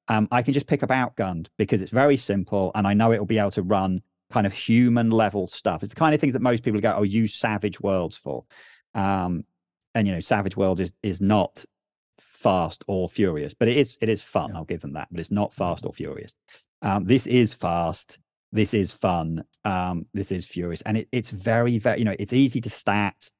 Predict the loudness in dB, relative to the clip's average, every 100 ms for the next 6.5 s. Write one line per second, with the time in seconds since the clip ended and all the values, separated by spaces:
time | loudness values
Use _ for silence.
0 | _ -4 -2 2 4 4 2 -2 -4 -2
1 | -4 -6 -8 -8 -6 -6 -6 -10 _ -4
2 | 0 0 2 4 4 2 -2 -6 -4 -6
3 | -6 -6 -4 -4 -8 _ _ _ _ -4
4 | 2 4 4 4 4 4 4 2 -2 0
5 | 2 0 -4 -4 -4 -4 -8 -8 -8 -2
6 | 0 2 2 0